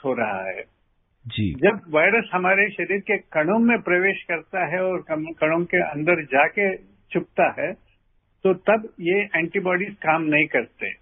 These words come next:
Speaker 2: हम्म।
Speaker 1: मगर ये जो टी cells जो है, वो उन कणों को भी,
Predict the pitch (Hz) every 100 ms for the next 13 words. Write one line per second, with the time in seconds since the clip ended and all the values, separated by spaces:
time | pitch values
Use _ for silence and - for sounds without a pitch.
0 | _ _ _ _ _ 127 127 110 147 175
1 | 220 247 - _ _ _ 165 190 190 180
2 | - - 240 226 - 226 190 - 180 127
3 | 165 233 _ _ _ _ _ _ 175 202
4 | 202 180 233 226 190 196 208 202 208 208
5 | 180 226 214